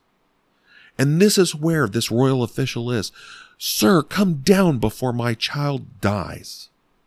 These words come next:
But then we see the unbelief conquered. We see that unbelief conquered.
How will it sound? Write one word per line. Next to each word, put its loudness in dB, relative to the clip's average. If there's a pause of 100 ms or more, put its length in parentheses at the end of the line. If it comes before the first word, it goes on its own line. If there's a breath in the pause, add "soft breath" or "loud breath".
(2500)
But 10
then 8
we 2
see -2
the -6
unbelief -2
conquered. -8 (1200)
We -4
see -2
that -2
unbelief -2
conquered. -8